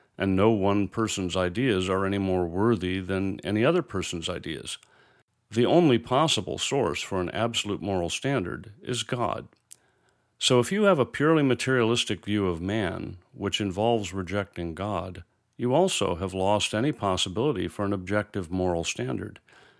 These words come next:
In that case, Hodge's reference to our conscience would be meaningless. It could, at best,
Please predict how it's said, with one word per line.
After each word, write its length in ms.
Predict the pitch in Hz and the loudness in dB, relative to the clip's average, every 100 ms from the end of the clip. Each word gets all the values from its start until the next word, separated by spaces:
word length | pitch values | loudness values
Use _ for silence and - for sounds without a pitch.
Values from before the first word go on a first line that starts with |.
| _ _ | _ _
In 140 | 107 | 4
that 240 | 104 143 - | 4 4 0
case, 340 | 95 90 - | -2 0 0
Hodge's 380 | - 160 160 113 | 4 4 4 2
reference 480 | 113 139 123 98 - | 4 4 2 0 0
to 160 | - 104 | 0 2
our 140 | 98 | 0
conscience 680 | - 147 175 - 82 80 - | -2 -2 -2 -2 -4 -4 0
would 260 | 120 143 | 0 0
be 120 | 92 | 0
meaningless. 760 | 92 117 156 98 - - - - _ _ _ _ _ | 2 2 2 0 -4 -2 -4 -4 _ _ _ _ _
It 160 | 104 - | -6 0
could, 320 | 175 143 95 | 4 6 4
at 200 | 82 - | 0 2
best, 480 | 143 147 95 - | 2 2 0 -4